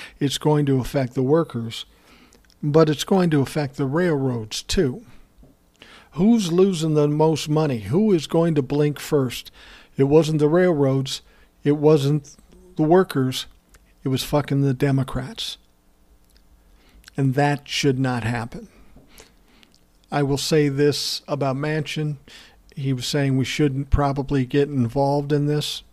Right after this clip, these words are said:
That's maybe true. That's maybe true. Let the workers and the railroads deal with it. Let them do what they want to do, and hopefully it'll work out for the best. But everybody's so afraid of what it's going to do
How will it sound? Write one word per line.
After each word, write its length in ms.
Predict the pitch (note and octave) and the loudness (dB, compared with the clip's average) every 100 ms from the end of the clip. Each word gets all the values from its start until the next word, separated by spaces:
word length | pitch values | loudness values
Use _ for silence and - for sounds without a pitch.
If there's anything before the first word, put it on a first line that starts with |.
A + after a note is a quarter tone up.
| - | -6
That's 300 | C#3+ C#3 - | -4 -4 -2
maybe 280 | C#3+ C3 B2 | -2 0 -2
true. 380 | - C#3 B2 - - - _ _ _ _ - - - - - | 0 0 -2 -10 -20 -20 _ _ _ _ -20 -20 -20 -20 -6
That's 260 | D3+ C#3 D3+ | -4 -2 0
maybe 260 | C#3 C3 | 0 0
true. 300 | B2+ D3 B2+ | 0 2 2
Let 320 | B2 D3 D#3+ | 0 -2 -2
the 80 | - | -2
workers 680 | D3+ D3 C#3+ C#3+ C#3+ C3+ - - - | 2 2 2 0 0 0 -4 -14 -12
and 180 | D3 C#3+ | -2 0
the 100 | C#3+ | 2
railroads 840 | C3+ C3+ C3+ C3 C3+ C3 B2+ - - - _ _ C3 | 2 2 2 0 0 0 -2 -6 -12 -16 _ _ -4
deal 300 | C3+ C#3 C3+ | 2 4 4
with 200 | B2+ A#2 | 0 -4
it. 120 | - - - | -16 -20 -6
Let 200 | D3 C#3 | -4 0
them 220 | D#3+ C#3 | 0 0
do 200 | C3 C#3 | 2 2
what 220 | C#3 C#3 | 2 0
they 140 | C3+ C3+ | 0 0
want 340 | B2 B2+ B2+ | 0 -2 -2
to 80 | - | -6
do, 400 | B2 C3+ B2 A2+ - | -4 -2 -2 -4 -10
and 140 | B2+ A#2 | -6 -2
hopefully 440 | C#3 D3 - D3+ | -2 -4 -4 -2
it'll 180 | C#3+ C3+ | 0 0
work 300 | B2+ C3 - | 0 -2 -2
out 180 | C3+ B2 | -4 -4
for 160 | - | -6
the 120 | A#2+ A#2+ | -6 -4
best. 460 | C3 A#2+ - - - - - _ - | -4 -6 -10 -14 -20 -20 -20 _ -8
But 160 | B2+ | -4
everybody's 640 | C3 D#3 F3 E3 D#3 D3 C3+ | 0 4 4 4 2 0 -2
so 300 | D3 C#3 C#3 | -2 -2 -2
afraid 460 | - D3+ C#3 C#3 | -2 -2 -2 0
of 80 | C3+ | 0
what 180 | C3 C#3+ | 0 -2
it's 160 | D3 - | -2 0
going 180 | D3 | 0
to 100 | C#3+ | 0
do 240 | C#3 C#3+ | 0 0